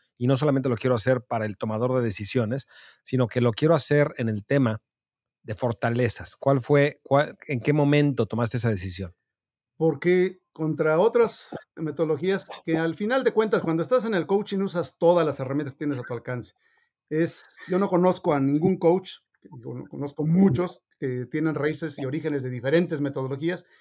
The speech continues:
Speaker 2: y obviamente todos defendemos nuestra metodología, nuestro enfoque, nuestra perspectiva, nuestras herramientas y técnicas. Sin embargo, cuando ya platicamos en corto, la mayoría a la, a la, a la hora de estar ya con la persona, son tan complejos los seres humanos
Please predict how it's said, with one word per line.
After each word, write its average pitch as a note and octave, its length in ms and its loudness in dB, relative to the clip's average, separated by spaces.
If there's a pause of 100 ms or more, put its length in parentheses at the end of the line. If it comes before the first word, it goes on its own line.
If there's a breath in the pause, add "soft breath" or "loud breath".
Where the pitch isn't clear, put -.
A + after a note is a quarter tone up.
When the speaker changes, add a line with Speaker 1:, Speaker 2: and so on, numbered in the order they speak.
(160 soft breath)
Speaker 2:
y F3 80 -2
obviamente E3+ 360 0
todos E3 280 2
defendemos C#3 460 -2
nuestra C3 240 -6
metodología, C#3 540 -2
nuestro C#3 240 -8
enfoque, D3+ 280 -2
nuestra B2 220 -8
perspectiva, B2+ 480 -8
nuestras C#3+ 280 -8
herramientas C3+ 520 -6
y A#2+ 60 -16
técnicas. C3+ 540 -10 (640)
Sin F3+ 200 -4
embargo, G3+ 300 8
cuando D#3+ 220 2
ya G#3+ 100 6
platicamos F#3 540 2
en D#3+ 80 -2
corto, F3+ 480 -2
la E3 140 -2
mayoría F3 600 4 (340)
a D#3 80 -6
la, D#3 320 -2
a D#3+ 80 -2
la, D3+ 220 2
a D3 40 0
la D#3 160 4
hora A#3 180 10
de F3+ 80 2
estar F3 220 2
ya F#3+ 180 2
con F3+ 200 -2
la C#3+ 140 -2
persona, F3+ 600 0 (540)
son C4 280 -2
tan F3+ 180 0
complejos F#3 520 2
los E3+ 100 -2
seres F#3+ 240 -2
humanos F3+ 500 0